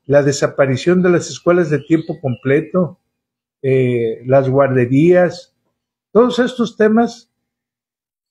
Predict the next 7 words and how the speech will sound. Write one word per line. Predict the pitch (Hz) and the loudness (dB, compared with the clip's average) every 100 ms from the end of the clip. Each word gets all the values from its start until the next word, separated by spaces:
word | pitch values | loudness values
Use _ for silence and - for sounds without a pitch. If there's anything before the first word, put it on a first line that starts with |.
| _ _ | _ _
deberíamos | 160 151 151 190 208 202 | -2 2 2 2 2 2
de | 185 | 0
privilegiarlos | 185 160 151 151 139 139 175 185 190 196 170 | -2 -4 -2 0 2 2 2 2 2 2 0
nosotros | 165 - 185 185 180 | -4 0 -2 -2 -10
porque | - 156 143 | -8 -6 -6
son | - 165 190 185 - _ _ | 0 2 2 0 -8 _ _
necesidades | 139 147 - 147 - 131 143 170 190 190 - | -4 -2 -2 -4 -2 0 2 4 2 0 -4